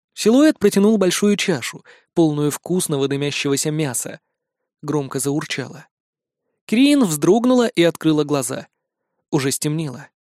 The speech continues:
Трещал костёр, на котором кипела в котле рыбная похлёбка. Уха. Вань-Вань неспешно помешивала её ложкой, время от времени отдёргивая руку, шипя и ругаясь.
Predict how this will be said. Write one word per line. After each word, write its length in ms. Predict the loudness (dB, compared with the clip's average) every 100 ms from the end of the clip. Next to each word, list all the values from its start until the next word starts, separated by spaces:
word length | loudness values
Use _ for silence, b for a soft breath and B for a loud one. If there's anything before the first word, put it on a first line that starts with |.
| _ _ _ _
Трещал 400 | -2 0 2 2
костёр, 400 | 2 0 4 4
на 140 | 4 2
котором 360 | 2 2 2
кипела 360 | 0 0 2 0
в 80 | 0
котле 300 | -2 0 0
рыбная 320 | 0 0 -2
похлёбка. 580 | -2 -4 -4 -6 -18 -18 _ _ _ _ _ -6
Уха. 420 | -6 -4 -8 -10 _ _ _ _ _ _ -4
Вань-Вань 520 | -2 2 2 2 0
неспешно 460 | -2 0 0 0
помешивала 540 | -2 -2 -2 0 2 2
её 180 | 2 2
ложкой, 560 | 2 0 -2 -10 -14 b b b
время 320 | 0 0 0
от 80 | 0
времени 320 | 0 2 0
отдёргивая 640 | -2 2 2 2 0 2
руку, 320 | 2 0 -4 -16 b
шипя 420 | -4 -2 0 -2
и 140 | 0 0
ругаясь. 640 | 0 0 -6 -8 -12